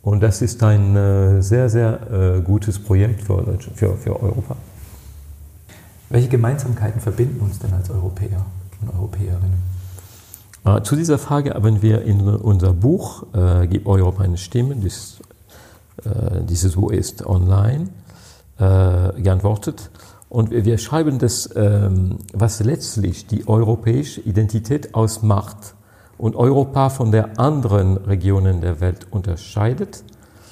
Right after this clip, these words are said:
Speaker 1: ist ein Mix aus individueller Freiheit. Jeder ist frei, so zu leben,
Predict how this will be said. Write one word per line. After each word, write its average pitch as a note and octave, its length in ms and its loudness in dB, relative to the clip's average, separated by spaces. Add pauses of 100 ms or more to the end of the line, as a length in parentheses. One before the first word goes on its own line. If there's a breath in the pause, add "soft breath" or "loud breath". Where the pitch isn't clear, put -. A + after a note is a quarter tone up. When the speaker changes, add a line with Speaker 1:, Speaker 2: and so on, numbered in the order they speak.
(140)
Speaker 1:
ist - 220 -2
ein A2 160 4
Mix F3+ 400 -2
aus G#2+ 240 -2
individueller G#2 880 2
Freiheit. F#2 720 -4 (800 soft breath)
Jeder G#2+ 420 4
ist G#2 220 -6
frei, G#2+ 320 0 (340)
so A2 260 0
zu C3 200 -2
leben, G2+ 600 0